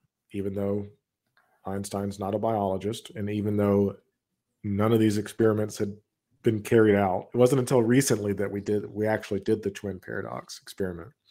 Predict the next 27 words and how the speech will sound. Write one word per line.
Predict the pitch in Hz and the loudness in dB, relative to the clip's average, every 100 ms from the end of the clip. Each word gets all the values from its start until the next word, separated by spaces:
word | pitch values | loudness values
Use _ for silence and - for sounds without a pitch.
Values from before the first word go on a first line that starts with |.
| - - - - - - _ | -20 -18 -18 -20 -20 -20 _
What | 123 131 | 4 6
Einstein | 123 165 175 170 156 135 | 8 8 10 10 10 8
will | 123 | 4
say, | 127 113 107 | 6 6 6
he'll | 117 135 | 6 6
be | 139 | 6
committed | 139 110 117 147 147 | 4 2 4 6 4
to | 127 | 2
this | 123 | 2
idea | 120 110 107 107 | 4 2 2 0
that | 101 101 - _ _ _ _ | 2 0 -2 _ _ _ _
biological | 104 127 127 120 123 131 127 127 | 8 12 12 12 10 8 4 -4
time | 117 123 117 113 104 | -4 -2 -2 -2 -6
will | 113 110 | -2 -2
have | 101 - - 151 - - | -2 -8 0 0 0 -4
to | 131 | -2
resemble | 110 104 113 101 95 87 90 _ _ _ _ _ _ - | 0 -2 -2 -4 -6 -8 -10 _ _ _ _ _ _ 2
physical | 113 104 101 | 2 2 -6
time | - 95 87 | -10 -10 -10
because | - 101 110 | -8 -4 0
there's | 120 117 | 2 2
no | 120 104 - | 2 0 2
different, | 123 117 - - | 4 4 0 -6
they're | 117 | -4
the | 104 107 | -4 -4
same | - 113 | -4 -4
thing. | 98 - 90 | -6 -12 -14